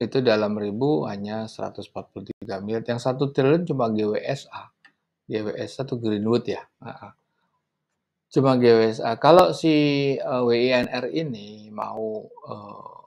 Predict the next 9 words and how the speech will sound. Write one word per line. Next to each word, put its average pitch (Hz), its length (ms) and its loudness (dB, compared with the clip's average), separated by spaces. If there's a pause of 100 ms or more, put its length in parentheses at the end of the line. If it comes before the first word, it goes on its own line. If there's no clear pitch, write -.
(220)
eh, - 180 -14 (140)
apa? - 200 -18 (1160)
Dia 110 560 -2
mau, 101 400 -10 (1800)
mau 104 400 -4
apa, 101 320 -6
go 117 160 8
public, 117 480 4 (600)
itu 185 680 2